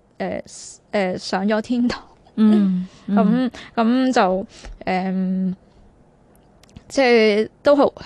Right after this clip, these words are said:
Speaker 1: 好感恩，而家都，即係都會 keep 住聯絡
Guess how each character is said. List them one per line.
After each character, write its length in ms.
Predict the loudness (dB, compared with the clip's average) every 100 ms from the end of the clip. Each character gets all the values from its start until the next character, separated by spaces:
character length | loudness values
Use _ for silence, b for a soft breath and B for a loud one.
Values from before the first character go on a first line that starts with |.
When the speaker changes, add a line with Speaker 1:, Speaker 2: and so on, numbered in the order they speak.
| B B
Speaker 1:
好 280 | -2 4 4
感 120 | 4
恩， 80 | 2 0 -2
而 40 | 0
家 400 | 2 2 2 -2 _ _
都， 520 | 0 2 2 0 -2 B B B _
即 140 | -2
係 380 | 0 0 -2 -4
都 240 | -6 -4 -2 -4 _ -8
會 300 | -6 -4 -6
keep 220 | -8 -12 -12 _
住 180 | -10 -6 -6 -6 -10 -12 -16 _ -10
聯 340 | -8 -8 -10
絡 160 | -12